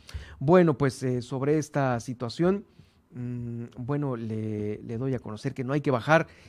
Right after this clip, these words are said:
estas medidas de seguridad, hay que lavarse las manos y continuar cuando vea usted una pequeña aglomeración usando el cru-, el cubrebocas, más vale. Vamos a otros temas porque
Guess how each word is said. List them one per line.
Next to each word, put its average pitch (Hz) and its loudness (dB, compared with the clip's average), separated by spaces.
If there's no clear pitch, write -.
estas 151 -4
medidas 143 0
de 131 -6
seguridad, 139 0
hay 160 0
que 160 -6
lavarse 165 -2
las 135 2
manos 165 0
y 131 -4
continuar 143 2
cuando 135 0
vea 170 6
usted 175 2
una 170 2
pequeña 151 -2
aglomeración 120 2
usando 185 4
el 165 2
cru-, 156 0
el 160 4
cubrebocas, 131 2
más 147 6
vale. 95 -2
Vamos 233 6
a 190 8
otros 180 2
temas 180 6
porque 170 8